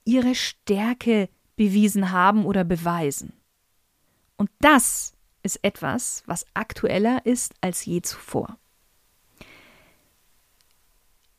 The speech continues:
Ich möchte jetzt nicht in eine Diskussion, Diskussion über Feminismus und so weiter, äh, eingehen, aber Frauen im Moment kämpfen extrem für ihre Rechte,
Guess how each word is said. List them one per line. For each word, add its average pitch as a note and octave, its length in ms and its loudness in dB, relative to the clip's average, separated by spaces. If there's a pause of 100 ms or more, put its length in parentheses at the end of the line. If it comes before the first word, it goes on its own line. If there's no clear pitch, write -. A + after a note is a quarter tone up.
(120)
Ich F#3+ 100 0
möchte A3 220 2
jetzt A3 140 2
nicht C4 140 6
in A#3+ 80 4
eine A#3 80 6
Diskussion, G#3 640 0
Diskussion G#3 760 0
über G3 240 0
Feminismus A#3+ 760 2
und G#3 100 -2
so F#3 100 0
weiter, D#3+ 520 -6
äh, - 380 -8
eingehen, F3+ 580 2 (440)
aber A#3 520 6 (220)
Frauen B3 800 2 (1000)
im F3 120 -6
Moment G#3 440 0
kämpfen - 360 -6
extrem - 440 -2
für - 140 -4
ihre G3+ 260 0
Rechte, E3+ 480 -2